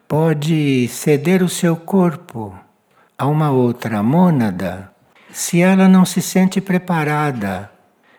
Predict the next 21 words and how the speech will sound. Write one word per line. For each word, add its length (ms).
para 220
servir 920
ao 160
plano 360
evolutivo 1080
nos 220
momentos 640
de 80
maior 400
dificuldade. 1120
Ou 180
se 140
ela 160
não 180
se 180
sente 420
preparada, 960
ou 280
se 180
a 40
hierarquia 1200